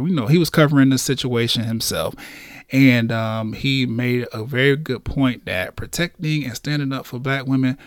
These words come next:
also means, you know what I'm saying, not cheating on them and making sure they are protected, you know,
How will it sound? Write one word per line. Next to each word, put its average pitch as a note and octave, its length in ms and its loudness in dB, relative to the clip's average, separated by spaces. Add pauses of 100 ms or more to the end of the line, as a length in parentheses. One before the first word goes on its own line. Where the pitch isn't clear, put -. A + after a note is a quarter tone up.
(260)
also C#3+ 340 0
means, C3+ 460 0
you D3 60 -2
know C3 60 0
what C3 40 0
I'm B2+ 60 -2
saying, B2+ 320 -4
not G#2+ 180 -8
cheating D#3+ 440 -2
on C#3+ 260 -2
them C#3 420 0 (260)
and G#2+ 160 -4
making - 260 -2
sure - 180 -2
they A#2+ 140 -2
are A#2 100 -2
protected, B2+ 840 -4 (100)
you C3+ 140 -2
know, A2+ 420 -6